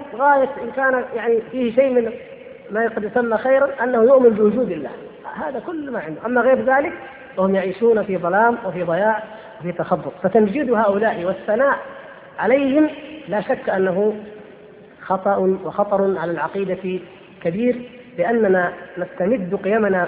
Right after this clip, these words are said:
من عقيدة التوحيد، والتوحيد من التوحيد أن نوحد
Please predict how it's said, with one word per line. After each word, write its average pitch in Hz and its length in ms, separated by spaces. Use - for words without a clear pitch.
من 254 180
عقيدة 285 360
التوحيد، 220 580
والتوحيد 269 800
من 262 100
التوحيد 262 640
أن 208 320
نوحد 233 680